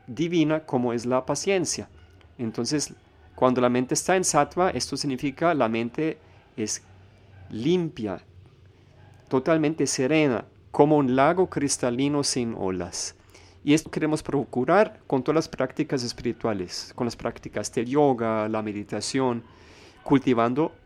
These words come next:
las virtudes como la paciencia. La paciencia es una virtud, virtud divina y corresponde a esa cualidad de sattva. Sattva naturalmente revela lo que somos.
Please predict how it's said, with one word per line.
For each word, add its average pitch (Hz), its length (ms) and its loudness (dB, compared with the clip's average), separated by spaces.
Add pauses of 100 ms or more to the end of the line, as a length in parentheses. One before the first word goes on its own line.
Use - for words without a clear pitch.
(120)
las 117 160 -6
virtudes 156 460 0
como 107 200 -4
la 110 120 -4
paciencia. 131 640 -2 (720)
La 117 140 0
paciencia 135 520 0
es 143 80 -4
una 143 100 0
virtud, 123 460 -4 (360)
virtud 123 320 -2
divina 175 520 2 (480)
y 127 180 0
corresponde 135 680 0
a 98 40 -2
esa 123 180 -6
cualidad 123 460 0 (280)
de 113 180 -6
sattva. 120 480 2 (120)
Sattva 160 640 4
naturalmente 139 840 0
revela 156 800 2
lo 110 140 -6
que 117 120 -6
somos. 95 640 -8